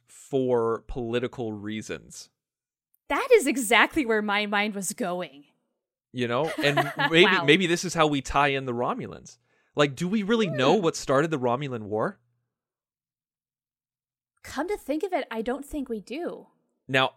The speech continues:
Speaker 1: I personally don't, and Shar, you personally don't, and I'm sure that
Speaker 2: No,
Speaker 1: there's
Speaker 2: clearly.
Speaker 1: novels about it.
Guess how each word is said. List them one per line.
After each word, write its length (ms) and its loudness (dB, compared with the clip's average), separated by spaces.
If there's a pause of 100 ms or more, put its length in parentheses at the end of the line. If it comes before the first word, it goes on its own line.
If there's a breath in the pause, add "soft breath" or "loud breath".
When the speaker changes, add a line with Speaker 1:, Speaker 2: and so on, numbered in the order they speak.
Speaker 1:
I 440 6
personally 580 -2
don't, 440 -10
and 140 -10
Shar, 280 0
you 300 -2
personally 540 -10
don't, 400 -18
and 100 -6
I'm 100 -6
sure 180 0
that 100 -2
Speaker 2:
No, 100 2
Speaker 1:
there's 120 2
Speaker 2:
clearly. 320 8
Speaker 1:
novels 180 0
about 300 -2
it. 160 -6